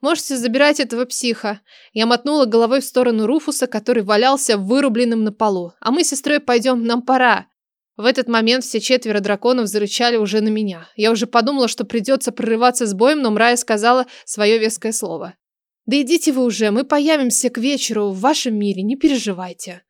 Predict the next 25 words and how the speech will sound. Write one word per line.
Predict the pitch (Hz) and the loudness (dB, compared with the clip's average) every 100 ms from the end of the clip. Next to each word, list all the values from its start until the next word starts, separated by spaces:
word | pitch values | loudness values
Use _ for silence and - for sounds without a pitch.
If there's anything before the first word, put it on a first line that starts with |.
| - | -2
«Ага», | 262 247 233 269 - _ _ _ _ | 0 4 4 2 -4 _ _ _ _
кивнула | 269 233 247 247 | -4 0 2 2
я. | 233 220 208 202 - | 2 -2 -6 -10 -6
«Тем | 277 269 | 0 4
более, | 339 302 269 | 4 6 2
что | - | 2
мы | 269 269 | 0 0
друг | 254 233 | -2 -2
другу | 269 262 240 | -2 0 -2
кое | 240 269 247 | 2 2 2
в | |
чем | - 262 240 | 0 0 -2
поклялись». | 220 233 294 262 185 - _ _ _ _ _ | -6 -4 0 0 -2 -6 _ _ _ _ _
Я | 233 233 | 0 0
внимательно | 240 254 285 277 240 214 | 2 2 2 2 -2 -2
по | 220 | 0
очереди | 220 254 - 220 196 | 0 0 0 -2 -4
посмотрела | - - 208 202 247 226 | -6 -4 -2 0 0 -2
всем | - 220 220 | -2 -2 0
драконам | 196 180 202 202 | -2 -2 -4 -4
в | |
глаза. | 196 196 185 180 180 _ _ _ _ - | -2 -4 -4 -8 -12 _ _ _ _ -10
«Ты | 190 185 185 185 175 | -4 0 2 0 -2
точно | 196 180 170 165 202 202 | -6 -8 -8 -8 -8 -6
вернешься?» | 190 208 214 208 214 214 208 - 220 214 | -4 -2 -2 -2 -2 -4 -6 -6 -4 -4